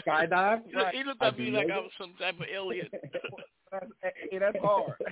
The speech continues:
Speaker 2: Mm-hmm.
Speaker 3: That's hard.
Speaker 1: Yeah.
Speaker 3: Hey, hey,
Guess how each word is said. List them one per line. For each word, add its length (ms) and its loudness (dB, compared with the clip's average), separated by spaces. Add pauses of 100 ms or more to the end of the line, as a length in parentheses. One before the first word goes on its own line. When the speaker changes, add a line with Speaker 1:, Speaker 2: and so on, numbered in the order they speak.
(1400)
Speaker 2:
Mm-hmm. 200 -14
Speaker 3:
That's 160 -4
hard. 340 -4 (100)
Speaker 1:
Yeah. 260 0
Speaker 3:
Hey, 180 0
hey, 120 0